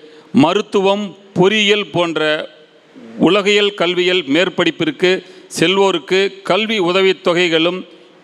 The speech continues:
இறை அருளால் பெற்றுத்தரப்படுகின்றன. மேலும் எம் எஸ் கே என்ற மஸ்ஜித் சேவை குழு தொடங்கப்பட்டு அதன் மூலம் அல்லாவின் அருளை கொண்டு நம்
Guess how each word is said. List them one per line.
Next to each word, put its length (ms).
இறை 280
அருளால் 500
பெற்றுத்தரப்படுகின்றன. 1040
மேலும் 500
எம் 240
எஸ் 220
கே 260
என்ற 260
மஸ்ஜித் 420
சேவை 520
குழு 360
தொடங்கப்பட்டு 680
அதன் 340
மூலம் 320
அல்லாவின் 520
அருளை 440
கொண்டு 340
நம் 300